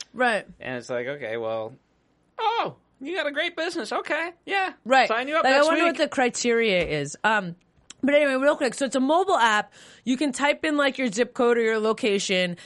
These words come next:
Speaker 1: and you, it will pop up the musicians in your area. You get a profile, you get a picture, you get a bunch of stuff about them.
Speaker 2: It seems like a lot of overhead, 'cause you gotta screen these musicians.
Speaker 1: It seems like a lot of overhead, but not really.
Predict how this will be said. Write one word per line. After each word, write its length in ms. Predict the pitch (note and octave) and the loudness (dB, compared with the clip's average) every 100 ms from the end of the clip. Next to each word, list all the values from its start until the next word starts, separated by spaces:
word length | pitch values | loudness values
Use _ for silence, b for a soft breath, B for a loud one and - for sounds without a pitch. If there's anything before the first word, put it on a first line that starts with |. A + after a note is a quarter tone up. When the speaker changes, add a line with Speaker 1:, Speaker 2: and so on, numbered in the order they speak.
| B | B
Speaker 1:
and 180 | - G#3 | -2 0
you, 80 | B3 - | 0 2
it 100 | A#3+ | 0
will 100 | A#3+ | 0
pop 400 | - B3+ C4 B3+ | 0 0 2 2
up 340 | B3 A3 - | 4 2 0
the 100 | G3+ | -2
musicians 640 | G#3 A3 G#3 B3 - A#3+ A3 | 0 -2 -2 -4 -2 -4 -4
in 140 | A3+ | -2
your 140 | G#3+ - | -4 -2
area. 380 | G3 G3+ G3+ | 0 0 0
You 140 | G3+ G3+ | 0 -2
get 200 | G3+ F#3 | -2 -2
a 60 | |
profile, 580 | E3+ - C4 B3+ B3 A#3 | -4 0 0 2 -2 -2
you 80 | G#3+ | -2
get 140 | F3 | -4
a 40 | E3 | -4
picture, 420 | - B3+ - A#3+ | -6 -8 -2 0
you 100 | A3+ | 0
get 120 | G3+ | 0
a 40 | G3 | 0
bunch 220 | B3+ C4 | 0 -2
of 40 | |
stuff 220 | - B3 A3 | -2 -4 -2
about 300 | G#3 G#3 G#3 | -2 -2 0
them. 220 | G#3+ G#3 | -2 -2
Speaker 2:
It 80 | E3+ | -4
seems 260 | - A3 G#3+ | -4 -4 -2
like 140 | G3 | -2
a 40 | |
lot 180 | D3 C3 | -2 -2
of 120 | A#2 | -2
overhead, 360 | A2 G#2+ A#2 - - _ _ _ _ _ _ | -6 -6 -10 -14 -18 _ _ _ _ _ _
'cause 160 | - C#3 | -12 -6
you 60 | |
gotta 160 | D3 F3+ | -4 -4
screen 480 | - - C#3 B2+ B2 | -6 -8 -6 -4 -4
these 180 | A#2+ A#2 | -6 -8
musicians. 500 | A2+ G#2+ G#2 - A#2 B2 B B - | -10 -10 -12 -14 -18 -18 B B 0
Speaker 1:
It 160 | D#4+ | 0
seems 240 | - G4+ A4 | 0 0 0
like 120 | C5+ | 0
a 40 | A#4 | 2
lot 160 | G4 | 2
of 60 | E4+ | 4
overhead, 720 | B3+ C#4 C4 D#4 E4 D#4+ C4 G3+ _ _ _ _ _ - | 4 4 2 0 0 0 -4 -8 _ _ _ _ _ -2
but 360 | F4+ F4+ - | 4 4 2
not 400 | C4+ D4 D#4 D#4+ - | -4 0 2 0 -2
really. 680 | G#3+ G3+ D4 D#4+ D4+ C4+ | -8 -2 0 0 -2 -4